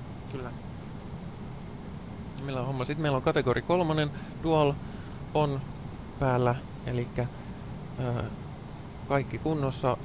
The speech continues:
ja sitten glide slope alkaa tippumaan, ja sit seurataan. Mun olisi pitänyt seurata, että me oikeesti käännytään ton mukaan, me käännyttiin.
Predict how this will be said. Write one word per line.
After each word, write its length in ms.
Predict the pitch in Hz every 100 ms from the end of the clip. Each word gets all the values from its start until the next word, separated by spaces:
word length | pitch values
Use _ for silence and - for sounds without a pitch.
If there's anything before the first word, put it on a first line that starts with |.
| -
ja 260 | 123 127 -
sitten 380 | - 131 - 117 113
glide 200 | 127 120
slope 380 | - 117 110
alkaa 280 | 117 117 117
tippumaan, 520 | 120 120 - 113 117
ja 60 | 117
sit 160 | - -
seurataan. 560 | 117 113 113 117 117 - - - - - -
Mun 80 | 135
olisi 140 | 147
pitänyt 260 | 147 147 139
seurata, 420 | 143 131 123 120
että 100 | 123
me 60 |
oikeesti 340 | 123 123 117 120
käännytään 500 | 127 120 110 117 117
ton 120 | 117
mukaan, 380 | 113 113 113 117
me 80 | 123
käännyttiin. 600 | 123 117 113 110 120